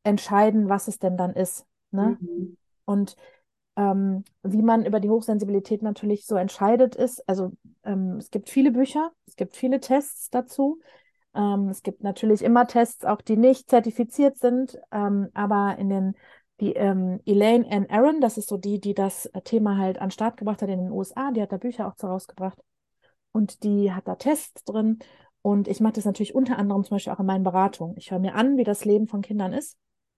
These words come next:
Speaker 1: was die so machen, frag so ein paar Dinge ab und,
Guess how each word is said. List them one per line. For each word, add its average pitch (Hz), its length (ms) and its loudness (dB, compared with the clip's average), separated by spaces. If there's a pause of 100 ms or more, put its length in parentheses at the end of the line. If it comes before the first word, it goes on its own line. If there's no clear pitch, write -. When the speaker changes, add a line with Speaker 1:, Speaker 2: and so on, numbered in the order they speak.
(420)
Speaker 1:
was 202 240 -6
die 202 140 -10
so 180 100 0
machen, 254 340 2 (400)
frag 202 180 4
so 220 100 -2
ein 202 40 -2
paar 196 140 -2
Dinge 185 240 0
ab 320 220 0 (560)
und, 220 480 4